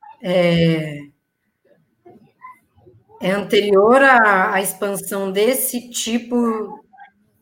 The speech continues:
de produção, desse tipo de reestruturação, de maneira mais geral. É, mas a, a nossa submissão aos algoritmos das redes,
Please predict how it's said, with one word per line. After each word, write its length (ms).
de 840
produção, 1040
desse 240
tipo 240
de 100
reestruturação, 1400
de 120
maneira 400
mais 520
geral. 800
É, 960
mas 380
a, 160
a 80
nossa 340
submissão 1000
aos 220
algoritmos 800
das 360
redes, 1000